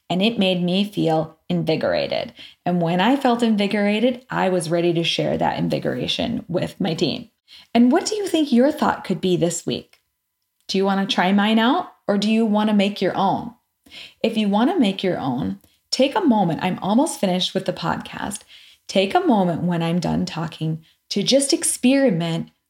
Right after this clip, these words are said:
with some sentences you could say to yourself before you go into the office the next morning. Choose a sentence that gives you the feeling you want, and that feeling will drive your actions.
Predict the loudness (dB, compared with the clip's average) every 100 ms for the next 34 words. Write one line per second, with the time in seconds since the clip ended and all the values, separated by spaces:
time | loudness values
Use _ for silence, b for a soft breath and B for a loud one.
0 | -4 -2 -2 0 0 2 2 2 2 0
1 | 0 0 0 0 0 0 0 0 0 0
2 | 0 0 -2 -6 B B B -2 0 0
3 | 2 4 2 2 2 4 4 0 -2 B
4 | _ _ 0 0 0 0 2 2 0 -2
5 | -6 -8 -16 -20 _ _ _ -2 -2 0
6 | 0 0 -2 -4 -2 -2 -4 -8 -12 _
7 | _ -18 -2 2 2 2 2 2 4 2
8 | 2 0 2 2 4 2 2 -2 2 4
9 | 4 4 0 2 2 2 2 0 0 -2
10 | -10 -20 _ _ _ _ _ 0 2 2
11 | 2 0 0 2 0 0 0 2 0 0
12 | -2 -2 -2 -4 -6 -8 -12 -14